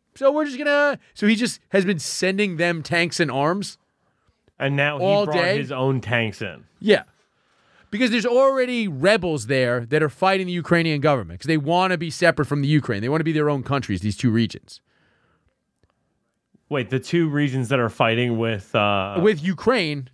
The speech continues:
Speaker 1: they just wanna be di-, they wanna be separate. So, like, I think, uh, Putin's been backing up the rebels there anyway because the Ukrainian government is a little too buddy-buddy with nato.
Speaker 2: Okay. Well, yeah, isn't that the whole reason that the Ukraine, like, that, that, uh, that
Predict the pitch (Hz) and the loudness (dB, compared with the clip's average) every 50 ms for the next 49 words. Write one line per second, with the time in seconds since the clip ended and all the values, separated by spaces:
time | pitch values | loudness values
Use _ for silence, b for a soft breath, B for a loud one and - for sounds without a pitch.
0 | _ - 165 170 151 180 127 139 139 143 196 208 202 202 208 196 165 165 185 175 | _ 2 2 4 4 2 -4 -4 -4 0 2 2 4 2 0 0 -2 -4 -4 -4
1 | 127 - 196 214 220 - 147 180 185 190 196 190 180 170 - - 220 220 175 160 | 0 2 2 2 2 0 -2 0 0 2 2 0 -2 -2 -2 2 2 2 2 2
2 | 151 - - 170 165 160 160 - 156 160 160 190 202 185 185 180 175 170 160 151 | -2 -2 -2 0 2 2 2 0 0 -2 0 -2 -2 -2 -2 0 0 0 0 0
3 | 147 123 - - 208 240 226 190 180 190 151 127 165 170 175 175 - 175 170 165 | -4 -6 -6 -6 -4 -4 -2 -2 -2 -2 -2 0 0 0 0 0 0 -2 -4 -4
4 | 160 131 151 143 156 160 147 147 135 117 147 139 - 151 170 180 170 156 143 135 | -2 -2 0 0 2 2 0 0 0 0 0 -2 0 -2 -2 0 0 2 2 2
5 | 131 - B B B B B 147 160 147 156 160 151 - - 202 220 214 190 165 | 0 -2 B B B B B 0 0 2 2 0 -2 0 0 0 0 0 0 0
6 | 156 165 156 160 156 151 139 120 131 151 147 131 - 160 131 104 147 151 151 147 | 2 2 2 2 0 0 -2 0 2 2 0 2 0 -2 0 2 2 2 2 2
7 | 120 147 147 147 143 131 127 120 123 147 165 151 117 85 - _ _ _ _ _ | 0 0 -2 -2 -2 -2 -4 -4 -2 0 0 0 0 -2 -6 _ _ _ _ _
8 | _ _ _ _ _ _ _ _ _ _ _ _ _ _ _ _ _ _ _ _ | _ _ _ _ _ _ _ _ _ _ _ _ _ _ _ _ _ _ _ _
9 | _ _ _ _ - 160 156 151 156 175 147 131 123 120 _ _ b b b b | _ _ _ _ -4 -2 -2 -2 0 0 0 0 0 -6 _ _ b b b b
10 | b b b 190 190 214 247 285 247 214 202 196 202 233 240 233 226 226 208 165 | b b b 0 0 2 2 2 2 2 0 -2 0 0 0 0 0 0 0 0
11 | 175 208 202 190 180 147 139 143 147 147 170 196 190 170 202 185 170 156 147 151 | 0 0 0 0 -2 -4 -8 -4 0 0 2 2 2 0 0 0 0 -2 -2 -2
12 | - 143 139 156 160 156 156 160 147 143 147 147 147 147 147 143 120 113 131 127 | -4 -4 0 0 0 0 0 0 2 2 2 0 -2 -2 -2 -2 0 0 -2 -2
13 | 127 127 107 - 123 123 117 120 120 - _ - 139 135 113 113 110 107 107 104 | -4 -4 -4 -4 -2 -2 -2 -6 -10 -14 _ -2 0 0 0 0 0 0 -2 -2
14 | 101 101 101 98 98 98 98 98 98 - 120 107 101 101 90 - | -2 -4 -4 -6 -6 -8 -10 -10 -6 -6 -4 -4 -4 -6 -10 -14